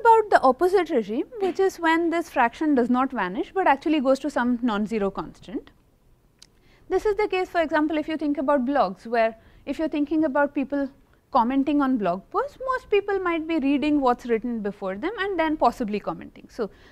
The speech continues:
there are a lot of, uh, contributors, who, there are a lot of readers who are also contributors. In this case,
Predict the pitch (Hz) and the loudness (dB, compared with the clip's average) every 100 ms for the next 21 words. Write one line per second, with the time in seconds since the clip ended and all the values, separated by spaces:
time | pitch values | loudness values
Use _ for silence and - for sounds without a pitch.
0 | - 370 392 415 480 - 339 302 302 349 | -2 4 6 4 0 2 4 4 4 0
1 | - - _ _ _ _ _ _ - 202 | -4 -18 _ _ _ _ _ _ 2 2
2 | 196 - _ _ _ _ 240 208 - 254 | 2 -6 _ _ _ _ 2 2 -2 -2
3 | 302 349 587 - - _ _ _ 320 - | -2 0 -4 -6 -20 _ _ _ -8 -6
4 | 254 320 339 349 311 233 320 294 220 196 | 4 4 6 4 4 2 0 -2 -2 -2
5 | 480 - 415 392 277 233 247 226 - - | -2 -2 2 4 4 2 -2 -4 -6 -12
6 | 156 156 247 440 - _ _ - - - | -14 -10 -8 -8 -12 _ _ -20 -20 -20
7 | - 370 349 494 - 480 480 | -4 0 4 4 4 4 4